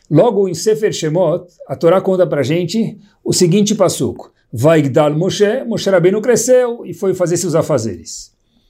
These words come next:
O problema é que logo no passuco anterior está escrito Vaigdal Ayeled, esse menino cresceu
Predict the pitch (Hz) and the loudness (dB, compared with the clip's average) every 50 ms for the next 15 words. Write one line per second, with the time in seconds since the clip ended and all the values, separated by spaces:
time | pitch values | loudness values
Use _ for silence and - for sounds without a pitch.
0 | _ _ _ - - _ _ _ _ _ _ _ _ _ _ _ _ _ _ _ | _ _ _ -20 -20 _ _ _ _ _ _ _ _ _ _ _ _ _ _ _
1 | _ - 175 170 175 202 196 180 151 143 180 208 247 269 254 220 190 185 190 220 | _ 4 4 4 4 4 2 4 4 2 4 4 4 2 2 -2 -4 -4 -4 -4
2 | 214 185 185 208 226 - - - - - 180 175 175 180 - - - - 185 151 | -4 -4 -6 -6 -8 -12 -16 -14 -8 -4 -2 -2 -2 -4 -6 -10 -10 -4 0 2
3 | 156 196 226 240 202 175 180 180 190 208 - 170 165 156 190 165 - - 220 - | 4 4 4 4 4 4 4 4 4 2 0 -4 -2 0 0 0 0 0 0 2
4 | 233 208 175 160 180 175 156 160 170 190 180 170 160 - - 175 156 147 - - | 2 2 2 4 4 4 4 6 6 4 4 2 0 0 0 0 0 0 0 0
5 | 202 214 185 160 190 156 120 156 175 175 165 143 135 127 147 160 165 170 180 190 | 0 0 2 2 0 2 4 4 4 4 2 0 -2 0 2 4 4 4 2 2
6 | 170 180 185 185 208 220 185 143 117 110 127 127 127 - - 151 151 151 151 151 | 0 2 2 4 4 4 2 0 -2 -2 -6 -8 -8 -8 -6 -4 -2 0 0 2
7 | 170 202 196 185 185 - 247 247 214 - 214 196 175 190 240 262 - - | 2 2 2 2 2 2 2 2 2 2 4 4 4 2 0 -2 -8 -14